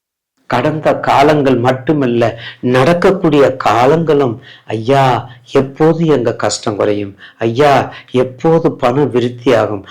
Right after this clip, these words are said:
ஐயா, என் பிள்ளைக்கு எப்போது கல்யாணம் நடக்கும்?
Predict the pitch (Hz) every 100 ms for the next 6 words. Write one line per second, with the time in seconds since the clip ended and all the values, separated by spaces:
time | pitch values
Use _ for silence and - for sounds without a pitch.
0 | - - 123 127 143 135 131 - - 120
1 | - 147 156 156 139 131 - 151 139 139
2 | 123 113 117 107 104 113 117 101